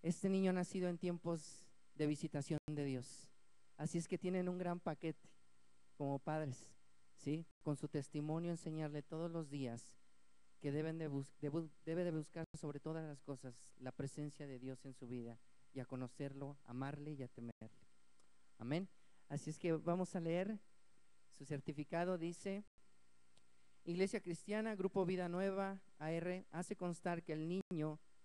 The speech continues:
Sebastián Ismael Marcial Martínez, nacido en Tulpetlac, Estado de México, el día veinticuatro del mes de enero del dos mil once,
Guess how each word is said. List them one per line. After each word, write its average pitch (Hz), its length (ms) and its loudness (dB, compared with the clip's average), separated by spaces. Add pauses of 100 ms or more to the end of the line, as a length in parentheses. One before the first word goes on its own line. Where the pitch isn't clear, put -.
Sebastián 139 680 2
Ismael 165 500 2
Marcial 160 500 2
Martínez, 151 680 0 (360)
nacido 139 360 2
en 175 80 4
Tulpetlac, 165 560 2
Estado 160 320 4
de 151 240 2
México, 170 680 -2
el 135 140 -2
día 170 180 4
veinticuatro 170 640 2
del 147 140 6
mes 156 320 0
de 147 120 2
enero 151 320 4
del 139 180 2
dos 135 180 0
mil 165 160 2
once, 151 380 0